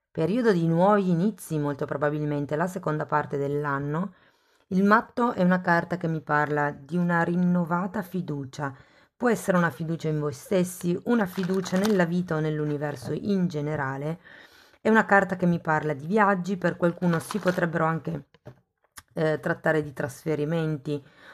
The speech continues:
o dislocazioni dovute al lavoro, ma andiamo a vedere nello specifico con i tarocchi di che cosa si tratta.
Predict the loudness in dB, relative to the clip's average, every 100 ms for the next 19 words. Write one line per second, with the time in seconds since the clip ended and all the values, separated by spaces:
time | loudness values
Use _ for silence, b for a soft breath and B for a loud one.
0 | B 0 2 2 -4 -2 -2 -2 -8 0
1 | 2 2 -2 -6 -6 -2 0 2 4 4
2 | 4 4 0 b b b b b 0 4
3 | 6 6 6 2 2 2 2 4 2 2
4 | -4 _ -20 -20 _ -2 0 2 0 -2
5 | -4 -8 -6 -6 -4 -4 -2 -2 0 -2
6 | -2 -2 -6 -6 -6 -2 -2 -4 -8 -10
7 | -10 -10 -16